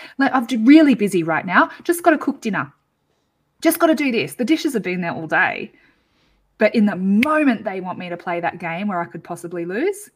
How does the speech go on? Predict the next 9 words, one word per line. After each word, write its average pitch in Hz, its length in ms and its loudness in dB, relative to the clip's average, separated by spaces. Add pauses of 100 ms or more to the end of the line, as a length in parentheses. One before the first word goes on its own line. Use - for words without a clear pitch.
(540)
I 170 80 -10
notice 170 400 -6
the 175 100 -14
dishes, 277 500 -10
and 175 240 -12
that's 175 360 -4
my 170 180 -10
escape - 720 -14
route. - 320 -16